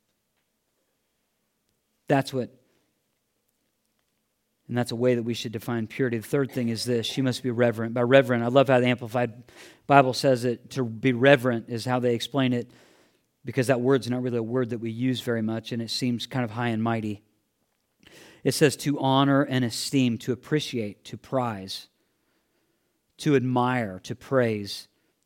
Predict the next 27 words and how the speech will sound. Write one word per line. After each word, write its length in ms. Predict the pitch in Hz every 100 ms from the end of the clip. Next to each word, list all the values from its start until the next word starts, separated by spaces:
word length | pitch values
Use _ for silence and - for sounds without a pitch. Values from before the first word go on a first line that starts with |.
| _ _
to 100 | -
be 140 | 127 131
devoted 500 | 117 107 123 117 110
to, 280 | - 110 104
to 100 | 113
deeply 400 | 104 123 123 117
love, 380 | 113 113 110 117
or 80 |
to 180 | 110 123
enjoy 520 | 110 107 98 110 110
your 200 | 107 101
husband. 500 | 92 95 - 80 85 _ _ _ _ _ _ _ _ _ _ _ _ _ _ _ _ _ _ _ _ _ _ _ _ _ _
So 140 | - 123
this 300 | 113 143 135
is 160 | 120
the, 240 | 107 117 98 _ _ _ _ _ -
this 220 | 139 -
is 120 | 147
how 200 | 143 127
we, 320 | 120 117 107 _ _ _ _ _
to 100 | -
be 240 | 120 113 104
reverent. 560 | 117 113 117 107 101 117
That's 200 | 143 -
what 120 | -
this 180 | 120 113
means. 680 | 113 110 101 85 85 -